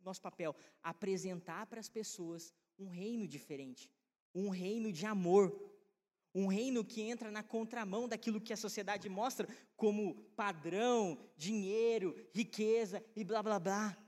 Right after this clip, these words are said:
Não, nós podemos ter isso. Jesus, ele não veio pra condenar nenhuma riqueza. Jesus não veio pra, pra nada contra isso. Até porque nós precisamos muitas vezes de condição pra ajudar os necessitados. Então Jesus não critica. Mas a pergunta que eu te faço nessa noite,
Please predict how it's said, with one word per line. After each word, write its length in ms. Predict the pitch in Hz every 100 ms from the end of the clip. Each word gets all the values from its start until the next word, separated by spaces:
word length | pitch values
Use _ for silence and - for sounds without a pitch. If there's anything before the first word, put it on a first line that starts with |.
| _ -
Não, 240 | 254 359
nós 160 | 277 269
podemos 460 | 277 269 247 339
ter 120 | - 262
isso. 220 | 277 214
Jesus, 520 | 208 254 170 269 294
ele 160 | 277 269
não 160 | 262
veio 180 | 180 294
pra 160 | - 247
condenar 420 | 247 240 247 247
nenhuma 300 | 247 247 233
riqueza. 540 | 202 - 185 240 202 - - -
Jesus 200 | 247 277
não 160 | 302
veio 400 | 196 208 311 -
pra, 140 | - - 196
pra 160 | - 262
nada 300 | 240 277 370
contra 260 | 294 262 233
isso. 200 | 269 - -
Até 240 | - 226 302
porque 460 | 302 262 - 285
nós 520 | 254 226 285 359 - - _
precisamos 640 | 254 262 214 156 254 349
muitas 380 | 226 254 247 196
vezes 200 | 214 202
de 100 | 175
condição 640 | - 214 202 220 - 240 330
pra 180 | 320 269
ajudar 340 | 220 202 196
os 120 | 190
necessitados. 760 | 165 160 160 165 - 151 147 - - -
Então 220 | 240 269
Jesus 320 | 254 240 254
não 160 | 226 254
critica. 520 | 262 214 - 208 - - -
Mas 160 | - 196
a 60 | 240
pergunta 360 | 247 226 294
que 120 | 302
eu 40 | 269
te 120 | 262
faço 320 | - 226 -
nessa 280 | 226 226 254
noite, 440 | 220 214 185 -